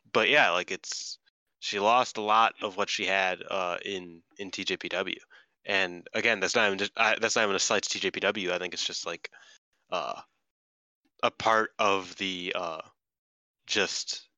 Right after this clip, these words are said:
Stardom method is that it's kind of like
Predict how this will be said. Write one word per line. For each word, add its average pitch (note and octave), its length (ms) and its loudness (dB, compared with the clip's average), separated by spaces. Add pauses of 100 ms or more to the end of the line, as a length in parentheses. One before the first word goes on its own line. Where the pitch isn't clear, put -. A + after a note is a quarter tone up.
(1300)
Stardom G2 640 2
method F#2 460 -2 (380)
is G2+ 200 -6
that F2+ 240 -2
it's - 120 -10
kind F#2+ 260 -2
of F2 120 -10
like F2 380 -4